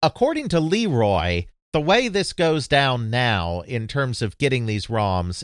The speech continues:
is the manufacturing guy brought another employee with him that Holly didn't want to name, I think, because you can get into trouble with libel or slander or whatnot if you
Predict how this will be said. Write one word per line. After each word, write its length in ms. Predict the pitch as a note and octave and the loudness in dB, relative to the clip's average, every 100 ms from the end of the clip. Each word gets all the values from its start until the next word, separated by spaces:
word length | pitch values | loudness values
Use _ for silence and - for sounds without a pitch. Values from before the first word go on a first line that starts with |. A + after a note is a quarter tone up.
| - | -2
is 560 | A#2+ A2+ A2 G2 - - _ - | 2 4 4 0 -6 -14 _ -4
the 120 | C#3 | 0
manufacturing 880 | C#3 A#3 A#3 F#3 F3 E3+ - D3 A2+ | 2 0 0 2 2 2 -4 -6 0
guy 680 | A2+ G#2+ G#2 G#2 G#2 G#2 - _ | 2 4 2 2 0 -4 -10 _
brought 560 | C3+ C3 C3 B2+ - - - _ | 2 4 6 4 -2 -14 -20 _
another 380 | C3 B2+ C3 C3+ | -2 0 0 -2
employee 420 | A#2+ - C3 A2+ | -4 -2 0 2
with 260 | G#2+ G#2+ G2+ | 2 -2 0
him 380 | G2+ E2+ E2+ F2 | -2 -2 -4 -6
that 140 | G#2+ G2+ | -4 0
Holly 520 | C3+ A#2+ G#2+ G2+ F2+ _ - | 2 2 2 -2 -4 _ -10
didn't 280 | G#2 B2+ G#2 | 0 2 2
want 160 | G#2 G2 | 0 0
to 40 | |
name, 380 | F2+ F2+ D#2+ D#2+ | 0 2 0 -2
I 80 | E2 | -2
think, 300 | - F#2 - | -2 -4 -4
because 720 | F2 - F2+ E2 D#2 - - _ - | -4 0 2 2 -2 -6 -10 _ -6
you 180 | F2 | -4
can 160 | F2 F#2+ | -2 2
get 160 | F#2 F2 | 2 4
into 420 | D#2+ E2 D#2+ D#2 - | 2 2 0 0 -2
trouble 420 | - G#2+ E2+ E2+ | 2 2 2 -4
with 320 | D#2 D2+ - - | -4 -4 -8 -4
libel 400 | D#2+ E2 D2+ D2 | -2 0 -2 -6
or 80 | C2 | -8
slander 640 | - F2+ D#2 D2 C#2+ C2+ | -4 -2 -2 -2 -4 -6
or 240 | B1+ C2 - | -6 -8 -8
whatnot 480 | E2+ D#2 - D2+ D2+ | -2 -2 0 0 2
if 200 | D2 - | 0 0
you 280 | D#2+ D2+ | 0 0